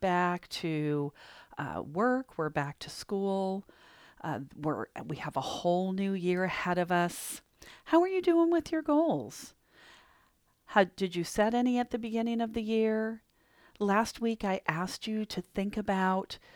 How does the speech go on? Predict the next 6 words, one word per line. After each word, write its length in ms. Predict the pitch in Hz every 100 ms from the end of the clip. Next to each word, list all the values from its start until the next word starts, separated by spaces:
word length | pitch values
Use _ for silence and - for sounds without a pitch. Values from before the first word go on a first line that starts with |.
| - _
the 100 | 185
gift 520 | 175 196 185 202 -
of 120 | 185
making 460 | 165 165 175 214 190
a 80 | 160
decision. 920 | 151 - - 165 175 214 214 240